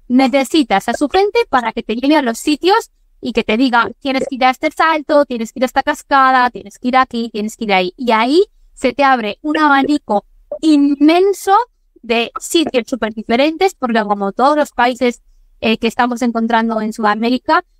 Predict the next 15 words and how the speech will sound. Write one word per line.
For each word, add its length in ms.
Paraguay 540
es 100
un 100
país 380
súper 420
diverso 720
culturalmente 1000
y 80
naturalmente, 920
tiene 460
zonas 580
únicas 420
en 140
el 120
mundo, 540